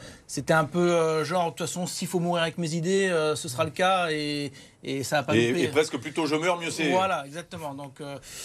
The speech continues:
Speaker 1: euh, ce qui
Speaker 2: Fait,
Speaker 1: s'est passé, c'est qu'après le
Speaker 2: figurer,
Speaker 1: match,
Speaker 2: hein.
Speaker 1: après le match, euh, déjà, il a eu des déclats,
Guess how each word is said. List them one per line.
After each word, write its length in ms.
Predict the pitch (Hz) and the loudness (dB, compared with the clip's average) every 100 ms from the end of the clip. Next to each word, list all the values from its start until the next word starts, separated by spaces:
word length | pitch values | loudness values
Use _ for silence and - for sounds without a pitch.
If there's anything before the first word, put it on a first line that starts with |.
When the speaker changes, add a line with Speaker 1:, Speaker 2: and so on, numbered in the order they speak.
| - - | -14 -6
Speaker 1:
euh, 180 | 143 147 | -2 -2
ce 80 | - | -2
qui 80 | - | 2
Speaker 2:
Fait, 60 | |
Speaker 1:
s'est 80 | 208 | 4
passé, 260 | 240 240 226 | 4 0 -2
c'est 160 | 202 | -4
qu'après 440 | 185 - 220 - 220 | -6 -2 -2 0 -2
le 40 | |
Speaker 2:
figurer, 320 | 208 233 117 95 | 2 2 2 0
Speaker 1:
match, 180 | 107 | -2
Speaker 2:
hein. 180 | - _ - | -8 _ -2
Speaker 1:
après 300 | 196 202 196 | 0 0 -2
le 60 | |
match, 460 | 185 214 233 - - - | 0 -2 -2 -10 -10 -6
euh, 680 | 165 165 160 156 151 151 156 - 156 | -2 0 -2 -4 -6 -8 -8 -10 -4
déjà, 240 | 190 262 | 0 2
il 80 | 208 | 0
a 20 | |
eu 80 | 185 | -2
des 140 | 180 | -2
déclats, 460 | 170 185 247 294 | -2 -2 0 -2